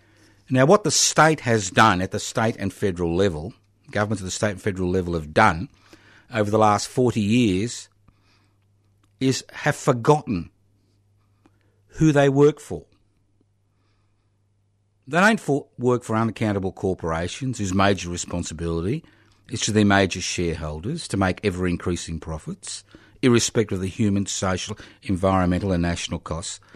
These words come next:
They're, theoretically, they are the people's representatives and they work for the, the people of this country. And when you've got a fourth estate that is shrouded in a cone of silence,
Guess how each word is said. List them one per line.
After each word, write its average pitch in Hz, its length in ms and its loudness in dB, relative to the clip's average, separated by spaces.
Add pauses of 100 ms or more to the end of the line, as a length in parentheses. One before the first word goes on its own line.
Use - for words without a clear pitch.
(440)
They're, 151 120 4
theoretically, 151 800 6
they 113 200 2
are 131 80 2
the 127 80 -2
people's 135 440 -4
representatives 117 540 -2
and 107 80 -4
they 117 100 2
work 123 300 2
for 120 180 -6
the, 113 260 -2 (840)
the - 60 -8
people 120 280 -2
of 120 60 -2
this 127 160 -4
country. 135 460 -6 (1400)
And 131 140 4
when 196 120 6
you've 165 140 4
got 131 180 4
a - 20 2
fourth - 340 0
estate - 680 -2 (2000)
that 135 180 2
is 131 100 0
shrouded 120 720 4
in 98 60 -2
a 95 80 -4
cone 113 340 -4
of 82 80 -6
silence, 92 680 -4